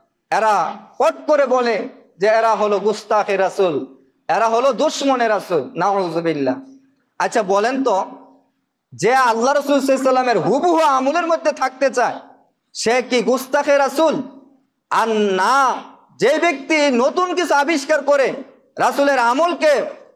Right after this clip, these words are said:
ধূলিসাৎ করতে চায়, রাসূলের আমলকে নষ্ট করতে চায়, সে আশেকে রাসূল। কে আশেকে রাসূল? যে রাসূল সাল্লাল্লাহু আলাইহি সাল্লামের আমলের মধ্যে থাকতে চায়, হুবহু তার আমলটা ধরে রাখতে চায়, সেই তো আশেকে রাসূল। কি বলেন?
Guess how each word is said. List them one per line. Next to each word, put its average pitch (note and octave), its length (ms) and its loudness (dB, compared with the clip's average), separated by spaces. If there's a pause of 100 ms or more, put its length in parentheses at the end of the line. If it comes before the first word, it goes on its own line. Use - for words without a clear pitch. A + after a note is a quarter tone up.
(320)
ধূলিসাৎ D#4+ 560 0
করতে C#4+ 340 2
চায়, B3 220 2
রাসূলের C4 400 0
আমলকে C#4 440 0
নষ্ট B3+ 300 -2
করতে C4+ 380 0
চায়, G#3 240 0 (320)
সে - 200 -2
আশেকে A3 360 0
রাসূল। F3 360 -4 (440)
কে B3 120 0
আশেকে C4+ 340 0
রাসূল? F#3 380 -2 (600)
যে A3 120 2
রাসূল A#3 260 0
সাল্লাল্লাহু C#4+ 360 2
আলাইহি C4+ 200 0
সাল্লামের B3+ 300 0
আমলের B3 420 0
মধ্যে C4 340 0 (580)
থাকতে B3+ 420 -2
চায়, C#4+ 200 2
হুবহু E4 320 0
তার D#4+ 160 0
আমলটা D4 380 0
ধরে B3+ 240 0
রাখতে A#3+ 280 -2
চায়, G#3+ 220 -2 (360)
সেই A#3 240 0
তো A3+ 100 0
আশেকে A3 360 0
রাসূল। F#3+ 600 -4
কি G#3 100 0
বলেন? F#3+ 360 0